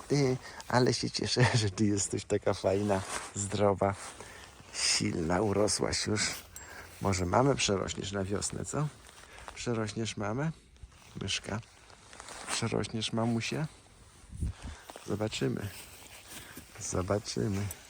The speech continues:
Zobaczymy, jak to będzie wszystko.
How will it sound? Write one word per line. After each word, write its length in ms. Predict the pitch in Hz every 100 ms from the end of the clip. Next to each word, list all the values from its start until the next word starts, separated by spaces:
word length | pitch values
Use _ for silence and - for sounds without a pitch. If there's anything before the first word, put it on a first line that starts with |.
| - - - - - - - - - - - - - - -
Zobaczymy, 760 | 98 107 110 120 - - 117 113
jak 180 | 71 -
to 140 | -
będzie 360 | - - - -
wszystko. 480 | - - - -